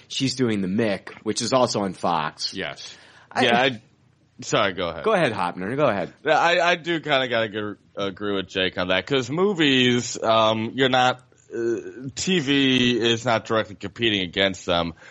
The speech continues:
Speaker 3: This would be a different, uh, a main broadcast, uh, studio or a company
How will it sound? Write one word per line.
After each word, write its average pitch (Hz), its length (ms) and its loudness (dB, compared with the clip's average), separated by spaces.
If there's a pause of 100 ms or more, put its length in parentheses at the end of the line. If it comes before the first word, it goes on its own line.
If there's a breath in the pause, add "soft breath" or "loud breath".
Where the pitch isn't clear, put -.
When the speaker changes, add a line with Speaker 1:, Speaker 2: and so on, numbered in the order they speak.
(200 loud breath)
Speaker 3:
This 110 180 -2
would 110 120 -2
be 117 300 4
a 107 140 0
different, 120 680 -2
uh, 101 500 2
a 104 100 2
main 113 300 0
broadcast, 101 880 0
uh, 90 240 0
studio 87 800 2 (600 soft breath)
or 92 160 2
a 87 240 4
company 90 520 0